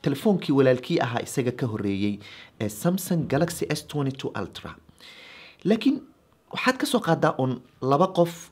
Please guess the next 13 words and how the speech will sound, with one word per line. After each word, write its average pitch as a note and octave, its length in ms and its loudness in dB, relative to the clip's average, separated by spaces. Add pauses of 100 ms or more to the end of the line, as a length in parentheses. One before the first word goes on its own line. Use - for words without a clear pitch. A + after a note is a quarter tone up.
oo - 100 0
isku - 240 -6
labis E3+ 420 2
ah, F3+ 120 0 (500)
laakiin G#3 420 0
awoodahoodu D3 640 6
kala F#2+ 200 -2
duwan G2+ 240 -2
yihiin. F2+ 320 -4 (1800)
Markaad G#3+ 340 4
sidaa F3 260 2
u - 40 -4
fiiriso A#2 440 0